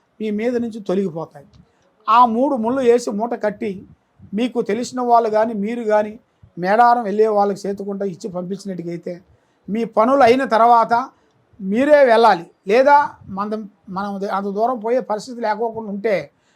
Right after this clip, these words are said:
మీరు మమ్మ-, మా దగ్గరికి వచ్చి మీరు సంప్రదించినట్టుగైతే, మ్, మాకు ఇచ్చినట్టుగైతే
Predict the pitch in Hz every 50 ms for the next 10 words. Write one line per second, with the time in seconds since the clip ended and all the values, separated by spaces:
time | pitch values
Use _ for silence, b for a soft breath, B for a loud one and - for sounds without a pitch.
0 | _ _ - 202 240 262 262 240 175 143 - _ _ _ _ _ _ _ _ 170
1 | 175 196 226 240 262 262 233 214 208 214 226 233 214 214 202 269 277 254 247 247
2 | 247 262 247 240 247 240 214 - 196 190 185 233 220 233 233 196 196 226 214 220
3 | 196 190 196 185 214 190 170 160 165 - _ _ _ _ _ _ _ _ _ 185
4 | 202 220 220 220 202 208 277 226 185 202 220 233 190 214 202 - 262 262 262 -
5 | 233 233 220 208 240 233 190 165 143 151